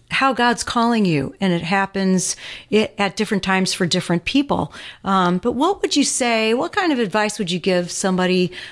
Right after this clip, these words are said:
another young guy who's out there thinking, "I think there may be something different for me out there. Maybe God's calling me to something other than that business degree or, you know, a career, secular career"?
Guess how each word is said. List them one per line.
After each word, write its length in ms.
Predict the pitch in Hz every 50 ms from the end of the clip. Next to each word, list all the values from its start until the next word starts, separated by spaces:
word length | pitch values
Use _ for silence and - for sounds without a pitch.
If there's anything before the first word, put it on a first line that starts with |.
| -
another 260 | - 196 226 247 240 226
young 280 | 214 214 208 208 202
guy 340 | 180 196 185 185 185 185 180
who's 180 | 170 190 180 170
out 220 | 180 175 180 -
there 200 | - 185 180 175
thinking, 520 | 170 175 - 185 175 - 175 165 170 165 160 - - - - - - _
"I 20 |
think 160 | - 262 247 -
there 100 | 339 302
may 120 | 277 269
be 80 | 240 226
something 400 | - - 247 240 - - 202 175
different 340 | 156 196 190 - - 170 139
for 140 | - 185 175
me 140 | 175 175
out 180 | 170 165 165 -
there. 260 | 180 170 170 170 165
Maybe 240 | 165 185 220 220 254
God's 260 | 220 220 220 202 - -
calling 320 | - - 196 190 190 185
me 180 | 180 175 170 160 _ _ _ _ _
to 140 | - - 202
something 380 | - - 214 196 - 208 208 -
other 200 | - 196 202 190
than 320 | 180 185 175 175 175 165 - - - - - - - _
that 200 | - 214 240 -
business 340 | - 226 220 - 233 220 -
degree 460 | - 214 170 - 175 170 165 160 160
or, 400 | - - 185 180 175 170 165 165 165
you 120 | - 208 180
know, 240 | 175 165 160 -
a 100 | 285 -
career, 640 | - - - - 220 208 202 196 190 180 180 180 180 - - - - -
secular 420 | - - 208 185 - - 180 170
career"? 460 | 160 - - 175 165 160 165 160 156